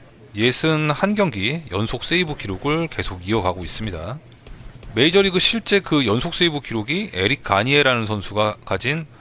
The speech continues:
팔십사 경기 연속이라고 알고 있는데 스물세 경기 남았습니다. <laughs> 아, 그런 거 게임에서 쳐줄까 모르겠네. 자, 그리고 이 기록 역시 최초로 영 점대 평균 자책점 기록했고요.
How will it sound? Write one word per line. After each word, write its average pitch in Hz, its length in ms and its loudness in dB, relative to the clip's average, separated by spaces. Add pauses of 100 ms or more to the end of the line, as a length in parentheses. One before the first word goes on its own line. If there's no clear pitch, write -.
(140)
팔십사 156 500 4
경기 160 240 0
연속이라고 101 760 -2
알고 107 280 2
있는데 98 420 -4 (580)
스물세 190 460 2
경기 202 160 2
남았습니다. 90 600 -2 (640)
<laughs> - 920 -6
아, 101 120 2
그런 143 240 -2
거 135 120 2
게임에서 165 440 0
쳐줄까 175 480 -2
모르겠네. 95 440 -6 (680)
자, 101 340 2
그리고 110 500 -2 (280)
이 151 200 -4
기록 107 300 -4
역시 92 560 -6 (840)
최초로 165 720 -2
영 110 200 2
점대 143 400 0
평균 160 300 -4
자책점 101 460 -6
기록했고요. 120 580 -4